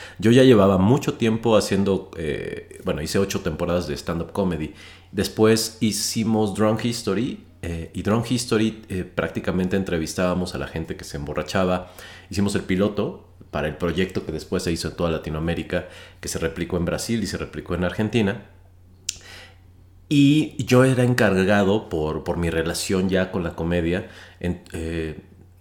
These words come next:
creamos una identidad en Drone History donde los actores fueran también comediantes, no solo los actores principales, era una,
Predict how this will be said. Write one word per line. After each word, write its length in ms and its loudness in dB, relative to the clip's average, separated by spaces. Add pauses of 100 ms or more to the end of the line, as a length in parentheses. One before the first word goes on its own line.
(420)
creamos 560 0
una 540 -2
identidad 680 0
en 120 0
Drone 260 0
History 380 -2
donde 280 -2
los 200 -4
actores 640 -2 (240)
fueran 240 0
también 260 0
comediantes, 580 -4
no 80 -6
solo 200 -4
los 160 -6
actores 320 -2
principales, 600 -2
era 100 2
una, 280 -2